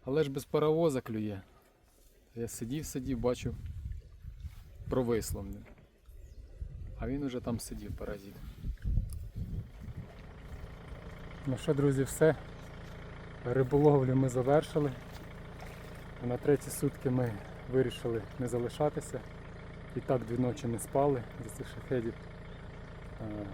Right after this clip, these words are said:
погода дуже різко змінилася. Якщо позавчора ми ще приїхали повністю, там в майки можна було ходити,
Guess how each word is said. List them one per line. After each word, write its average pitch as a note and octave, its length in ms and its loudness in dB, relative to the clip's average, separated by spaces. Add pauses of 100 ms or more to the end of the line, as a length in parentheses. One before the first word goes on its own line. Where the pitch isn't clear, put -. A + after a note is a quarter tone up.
(120)
погода D3 340 8
дуже C3 240 6
різко C3 280 0
змінилася. C3 680 4 (260)
Якщо - 240 -6
позавчора A#2+ 520 2
ми A#2+ 140 2
ще - 180 -4 (580)
приїхали A#2+ 540 2
повністю, A#2+ 480 2 (360)
там A#2 220 -2
в A2+ 40 -2
майки D3+ 340 8
можна A#2+ 260 2
було A2 180 0
ходити, A2+ 380 -2